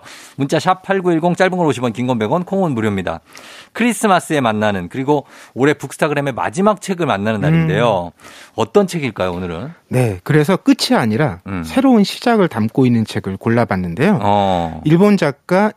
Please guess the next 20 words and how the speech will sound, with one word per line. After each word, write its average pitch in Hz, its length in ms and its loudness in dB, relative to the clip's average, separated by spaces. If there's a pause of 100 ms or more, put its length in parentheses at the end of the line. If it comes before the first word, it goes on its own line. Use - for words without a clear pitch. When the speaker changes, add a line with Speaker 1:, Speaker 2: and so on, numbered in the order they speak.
Speaker 2:
이나가키 143 600 0
에미코의 110 460 0
책, - 280 -2 (160)
Speaker 1:
네. 95 80 -4
Speaker 2:
피아노 254 480 4
치는 190 400 2
할머니가 214 680 4
될래입니다. 107 1080 -2
Speaker 1:
아. 117 640 -2 (160)
Speaker 2:
이 175 120 6
작가는 226 920 2
Speaker 1:
네. 98 180 -2
Speaker 2:
그, 151 260 0
그 220 220 6
세대의 208 680 4
여느 180 580 6
이제 104 360 -6
어린이들이 135 500 2
그랬듯이 107 680 -2
Speaker 1:
네. 87 340 -4